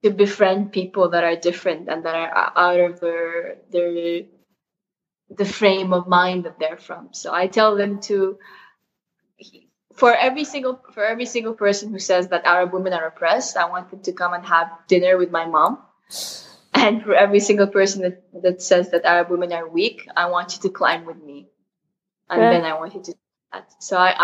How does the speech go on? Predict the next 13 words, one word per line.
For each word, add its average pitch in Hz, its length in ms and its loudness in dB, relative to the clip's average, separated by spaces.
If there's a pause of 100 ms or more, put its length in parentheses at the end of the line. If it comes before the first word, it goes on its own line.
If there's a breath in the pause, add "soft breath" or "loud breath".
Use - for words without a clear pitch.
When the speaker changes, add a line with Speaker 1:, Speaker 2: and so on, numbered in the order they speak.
Speaker 1:
I, 185 160 4 (1600 loud breath)
I, 202 340 2 (100)
I 196 320 0
only, 214 380 -2
I 240 120 0
only 208 260 -4
tell 208 240 -2
you 196 180 -4
to, 185 480 -6
to 202 140 -4
be 196 320 -4
more 190 200 2
open-minded. 190 760 -2